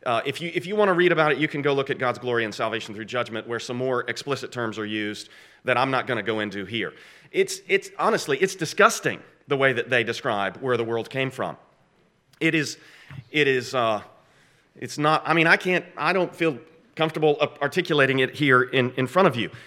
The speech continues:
but it's, it's sexual and it's disgusting. It's gross.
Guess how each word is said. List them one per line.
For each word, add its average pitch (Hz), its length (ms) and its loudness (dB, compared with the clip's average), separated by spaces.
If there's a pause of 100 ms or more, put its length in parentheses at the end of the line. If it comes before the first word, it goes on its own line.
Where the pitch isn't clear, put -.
(140)
but 160 120 6
it's, - 300 -4
it's 147 180 -2
sexual 139 600 -2
and 151 120 -2
it's 151 140 -6
disgusting. 151 640 -6 (320)
It's 139 240 -4
gross. 151 680 0